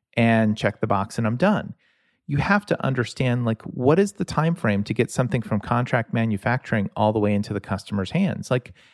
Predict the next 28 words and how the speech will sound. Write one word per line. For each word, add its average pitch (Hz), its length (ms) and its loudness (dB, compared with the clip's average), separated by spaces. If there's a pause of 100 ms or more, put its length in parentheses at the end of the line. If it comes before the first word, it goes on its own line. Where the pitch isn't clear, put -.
(120)
what 165 220 4
are 175 260 4
some 127 260 -2
of 120 60 -4
these 110 380 -6 (180)
pieces 117 480 0
and 110 180 0
how 127 300 0
does 160 200 0
our 120 360 -2
company 117 440 -2 (100)
actually 101 480 -4
operate? 101 500 -2 (1160)
The 131 80 4
sad 202 340 4
part 135 260 0
about 110 340 -4
this 107 240 -4
is 101 400 0 (800)
historically, 151 1000 0 (260)
I 147 120 2
T 160 240 -4
orgs 127 440 -2 (160)
don't 160 360 2 (180)
understand 92 680 -2
that. 85 240 -10 (920)
They 131 100 4
might 160 420 4